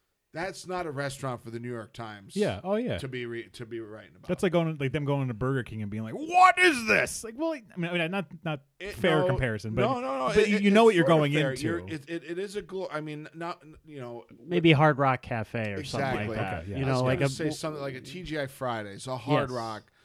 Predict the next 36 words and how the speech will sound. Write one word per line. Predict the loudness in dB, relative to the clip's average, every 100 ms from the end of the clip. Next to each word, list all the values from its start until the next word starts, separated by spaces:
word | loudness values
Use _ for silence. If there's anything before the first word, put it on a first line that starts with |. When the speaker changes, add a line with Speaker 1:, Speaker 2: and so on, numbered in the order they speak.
| _ _ -8
Speaker 1:
uh, | -6 -6 -8
Planet | -10 -10 -10 -10 -10
Hollywood. | -8 -6 -6 -8
I | -10
don't | -10
even | -10
know | -12
if | -10
they | -12
exist | -12 -14 -14 -16
anymore. | -16 -16 -20 _ _ _
But, | -14 -14 -10
you | -6
know, | -6
that | -4 -4 -4
the | -8
family | -6 -6 -6
friendly, | -8 -6 -6 -6
over | -4 -4 -6
the | -8
top, | -4 -4 -4
huge | -12 -8 -6 -4 -6
menu, | -8 -8 -8 -10
seven | -6 -4 -4 -10
pages, | -10 -8 -8 -8 -10 -12 _ _ -14
whatever | -12 -8 -8 -6 -6
in | -8
the | -10
hell | -12 -10 -6 -6
you | -8
could | -12 -16
possibly | -18 -20 -20 -16 -10 -8
imagine | -6 -6 -6 -6
wanting | -8 -10
to | -10
eat | -10